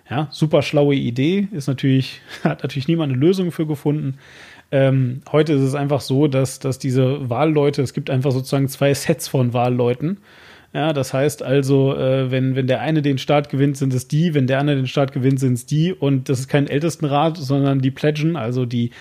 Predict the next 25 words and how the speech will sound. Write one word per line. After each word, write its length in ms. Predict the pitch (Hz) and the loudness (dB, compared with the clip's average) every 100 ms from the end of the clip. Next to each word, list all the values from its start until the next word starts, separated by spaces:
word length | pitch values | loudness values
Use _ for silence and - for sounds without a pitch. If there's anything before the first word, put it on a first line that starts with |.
| - - - _ | -20 -20 -20 _
sagen 520 | - 131 135 165 170 | -4 2 4 4 2
einfach, 480 | - 151 156 151 139 | 2 0 2 2 4
„Na, 180 | 139 139 | 4 4
wir 160 | 143 127 | 6 6
wählen 240 | 156 170 | 6 6
dann 180 | 151 143 | 4 4
wirklich 240 | 156 151 | 2 2
den 140 | 151 135 | 2 2
Trump, 340 | - 139 131 | 4 4 4
wenn 160 | 131 120 | 2 0
wir 160 | 117 - _ _ | -2 -6 _ _
da 180 | 107 120 | -2 0
dran 220 | 123 120 | 2 0
kommen.“ 300 | 120 110 90 - _ - | 0 -4 -6 -16 _ -8
Ja, 120 | 117 | -4
und 100 | 131 | 2
dann 80 | 123 | 4
machen 200 | 131 151 | 4 4
die 80 | 117 | 2
das 220 | 107 - | -2 -4
halt 140 | 104 | -6
auch 220 | 90 95 | -6 -8
in 120 | - 98 | -6 -8
der 100 | 92 | -6
Regel. 320 | 92 98 | -8 -10